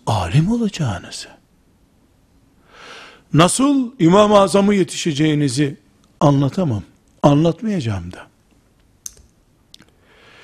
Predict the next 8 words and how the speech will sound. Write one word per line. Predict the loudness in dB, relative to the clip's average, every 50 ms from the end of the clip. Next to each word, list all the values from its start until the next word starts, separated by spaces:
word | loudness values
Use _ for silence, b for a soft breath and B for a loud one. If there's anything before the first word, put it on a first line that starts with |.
| b b b b 2
Uzun | 4 4 6 6 6
uzun | 6 6 6 6 6 4 4 0 -4 -8 _ _ _ _ _ _ _ _ _ 0
ders | 2 2 2 2 0 -2
yapmayacağım | -2 -2 -2 -4 -6 -6 -6 -6 -6 -8 -8 -8
sizinle. | -10 -10 -12 -10 -10 -10 -10 -10 -12 -16 -18 -20 -20 _ _ _ _ _ _ _ _ _ _ _ _ _ _ _
Göreceksiniz, | 2 4 4 2 0 0 -2 -2 -2 -2 0 0 2 2 0 -2 -6 -10 -18 -20 _ _ b b b b b b b b b b b b b b b b _
şu | -6 0 2 4 4
rakamlar, | 4 2 2 2 0 2 2 2 2 2 0 -2 -6